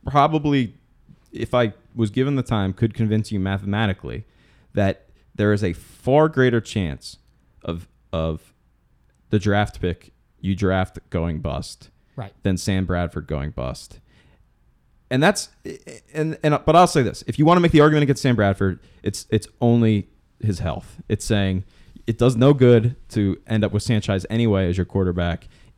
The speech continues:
Speaker 1: and twenty million less dollars under the cap because Sam Bradford spends the entire contract, whatever, immobilized. That being said, this segues into our next point, which is you gotta find a guy who can find the guy.
Speaker 2: Exactly.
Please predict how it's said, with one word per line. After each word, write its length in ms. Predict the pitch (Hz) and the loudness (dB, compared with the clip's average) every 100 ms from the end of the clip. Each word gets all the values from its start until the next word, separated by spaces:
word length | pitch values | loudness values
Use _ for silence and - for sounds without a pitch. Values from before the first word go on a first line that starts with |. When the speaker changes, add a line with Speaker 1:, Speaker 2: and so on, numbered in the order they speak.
| - | -2
Speaker 1:
and 420 | 113 113 107 - | 0 2 0 -4
twenty 220 | 113 107 | -2 0
million 320 | 101 98 95 | 0 0 0
less 160 | 90 - | -2 -2
dollars 340 | 90 85 87 | -2 -2 -4
under 160 | 85 85 | -4 -4
the 80 | 82 | -4
cap 360 | 98 90 90 | -4 -4 -4
because 320 | 90 101 95 | -6 -4 -6
Sam 180 | - 92 | -4 -6
Bradford 480 | 85 85 80 87 78 | -4 -6 -6 -10 -12
spends 460 | - 87 87 82 - _ - | -10 -8 -6 -8 -14 _ -10
the 100 | 92 | -6
entire 320 | 90 92 80 | -4 -4 -4
contract, 640 | - 80 78 80 76 - _ _ _ - | -6 -8 -6 -6 -8 -10 _ _ _ -8
whatever, 400 | 82 67 175 - _ | -6 -6 -10 -18 _
immobilized. 600 | 98 92 92 62 64 - - _ _ | -4 -2 -2 -6 -12 -14 -18 _ _
That 160 | 156 170 | 2 4
being 140 | 180 | 4
said, 340 | - 98 80 - _ _ _ _ _ _ _ | 4 0 -2 -10 _ _ _ _ _ _ _
this 180 | 165 165 | 2 4
segues 280 | 196 165 123 | 6 6 6
into 140 | 117 | 2
our 100 | 104 | 2
next 180 | 127 185 | 2 0
point, 300 | - 139 131 - - - - | 2 2 2 -4 -20 -18 -4
which 200 | 123 123 | -2 2
is 280 | 110 101 - | 0 0 -6
you 120 | 117 | 2
gotta 160 | 170 170 | 4 4
find 240 | 165 151 | 2 2
a 20 | |
guy 280 | 131 123 113 | 4 4 6
who 80 | 127 | 2
can 100 | 107 | 0
find 260 | 175 185 123 | 2 4 2
the 60 | |
guy. 240 | - - - - | 0 -10 -16 -14
Speaker 2:
Exactly. 520 | 135 131 104 - - | -10 -6 -8 -10 -18